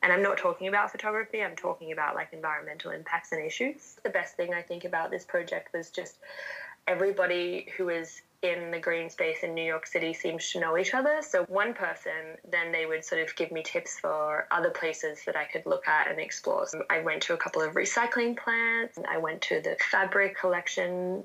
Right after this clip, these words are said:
place, Fab Scrap, and compost hauling, and that's when I became a little bit obsessed with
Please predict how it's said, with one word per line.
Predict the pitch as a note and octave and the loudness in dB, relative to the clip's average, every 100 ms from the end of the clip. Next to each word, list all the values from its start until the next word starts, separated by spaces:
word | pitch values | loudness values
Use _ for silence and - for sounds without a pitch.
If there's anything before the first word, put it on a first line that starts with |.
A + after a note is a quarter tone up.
| - | -4
place, | - F#3 - - - | 0 0 -2 -4 2
Fab | F#3 F#3 | 2 2
Scrap, | - - F#3 F3+ - - | 0 2 4 4 0 0
and | E3+ E3+ E3 E3 E3 | 4 4 4 0 -4
compost | - G#3 A3 A#3 A3+ | 0 0 2 -2 -2
hauling, | - G#3+ G#3+ G#3+ G#3+ G#3 G#3 | 0 2 4 4 2 0 0
and | F3 | 2
that's | F3 F3 - | 2 0 -2
when | F#3+ E3+ D#3+ E3 | -2 -2 -2 -2
I | - D3 D#3 | 0 0 -2
became | F3 F3+ E3+ E3 | -2 0 0 2
a | D#3+ | 4
little | D#3+ D#3 | 4 2
bit | D3+ | 0
obsessed | D3+ - D#3 - | -2 -4 -4 -4
with | F3 | -4